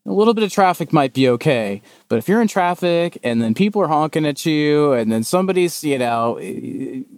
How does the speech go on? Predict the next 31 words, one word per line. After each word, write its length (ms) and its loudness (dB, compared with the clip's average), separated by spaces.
you 160 -4
know, 60 -2
doing 320 2
goofy 300 2
things 340 -2
and 80 0
driving, 420 2
it 200 0
might 200 0
just 200 -6
push 220 0
you 100 2
over 140 -4
the 160 -6
edge. 280 -20
You 100 -4
know, 40 0
you 140 2
may, 280 0
you 200 0
may 160 0
just 200 -6
get 100 -2
really 220 -2
frustrated 580 -4
and 140 -2
angry 320 -2
about 320 -8
it 120 -10
potentially. 580 -10
So 340 -6